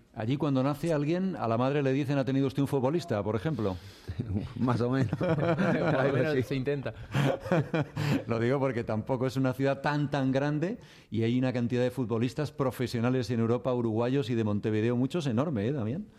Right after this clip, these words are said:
Speaker 2: Sí, sí, sí. La verdad que para ser tan chico el país, hay jugadores uruguayos por todo el mundo y eso, bueno, se habla muy bien del jugador uruguayo.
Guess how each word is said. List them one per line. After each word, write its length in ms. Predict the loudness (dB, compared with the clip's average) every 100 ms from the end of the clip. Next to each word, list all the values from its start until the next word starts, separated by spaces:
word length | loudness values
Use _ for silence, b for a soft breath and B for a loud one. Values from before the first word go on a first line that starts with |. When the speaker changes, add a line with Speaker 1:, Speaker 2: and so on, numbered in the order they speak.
| -8
Speaker 2:
Sí, 220 | -2 -2
sí, 180 | 0 -2
sí. 220 | -2 -6 -4
La 100 | -2
verdad 180 | 0 0
que 320 | 0 -2 -4 B B B B B B -4
para 220 | 0 0
ser 460 | 0 0 2 0
tan 180 | -2 -2
chico 220 | -2 -2 -4
el 80 |
país, 420 | -2 0 2 0 -2 -6 -2
hay 220 | 2 2
jugadores 440 | 0 0 0 0
uruguayos 380 | -2 -2 0 -2
por 120 | -4
todo 120 | -2 0
el 60 |
mundo 320 | 2 2 2
y 120 | 2 0
eso, 200 | 0 -2
bueno, 320 | 0 -2 -4 -8
se 120 | -4
habla 380 | -2 0 -2 -6
muy 220 | -2 0
bien 140 | 2 2
del 160 | 0
jugador 300 | 0 -2 0
uruguayo. 420 | 0 0 -2 -4